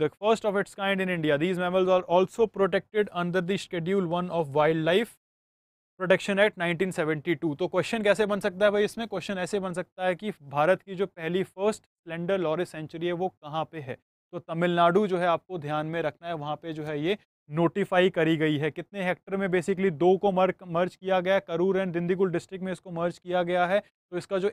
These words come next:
एरिया है वो भी आपको अप्रॉक्सीमेट ध्यान रखना है, ग्यारह हजार आठ सौ छः हेक्टर्स में जो है ये फैली हुई है। और ये जो है न्यूज़ आपके एग्जाम में बिल्कुल पूछी जा सकती है भाई, डायरेक्ट जो है पूछी जा सकती है।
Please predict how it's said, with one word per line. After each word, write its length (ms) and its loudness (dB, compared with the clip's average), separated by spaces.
एरिया 400 8
है 100 4
वो 180 2
भी 120 -2
आपको 240 -4
अप्रॉक्सीमेट 540 -8
ध्यान 280 -6
रखना 200 -6
है, 100 -8
ग्यारह 280 4
हजार 320 2
आठ 180 2
सौ 160 -18
छः 240 -16
हेक्टर्स 360 -10
में 140 -6
जो 120 -4
है 60 0
ये 80 -2
फैली 300 -4
हुई 220 0
है। 120 0
और 140 2
ये 160 6
जो 160 0
है 180 4
न्यूज़ 260 4
आपके 220 6
एग्जाम 300 2
में 140 -2
बिल्कुल 260 2
पूछी 360 -4
जा 160 0
सकती 300 -12
है 80 -4
भाई, 140 -2
डायरेक्ट 360 0
जो 100 -8
है 120 -4
पूछी 280 -10
जा 120 -2
सकती 360 -14
है। 120 -14